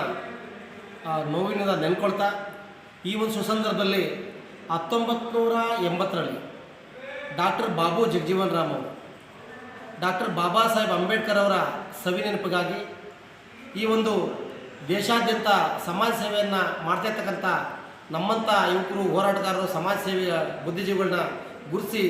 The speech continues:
ಒಂದು ಅಭಿನಂದಿಸಲಿಕ್ಕೆ, ಸನ್ಮಾನ ಮಾಡಲಿಕ್ಕೆ, ಸಮಾಜ ಸೇವೆಯನ್ನು ಗುರುತಿಸಿ ಆ ಮುಖೇನ ಪುರಸ್ಕಾರವನ್ನು ಕೊಡಲಿಕ್ಕೆ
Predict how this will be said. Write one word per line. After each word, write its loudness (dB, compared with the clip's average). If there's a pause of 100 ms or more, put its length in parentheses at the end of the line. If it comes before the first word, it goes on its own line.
(440)
ಒಂದು 2
ಅಭಿನಂದಿಸಲಿಕ್ಕೆ, 0
ಸನ್ಮಾನ 4
ಮಾಡಲಿಕ್ಕೆ, 2
ಸಮಾಜ 0
ಸೇವೆಯನ್ನು 0
ಗುರುತಿಸಿ -4 (100)
ಆ -2
ಮುಖೇನ 2
ಪುರಸ್ಕಾರವನ್ನು 2
ಕೊಡಲಿಕ್ಕೆ -2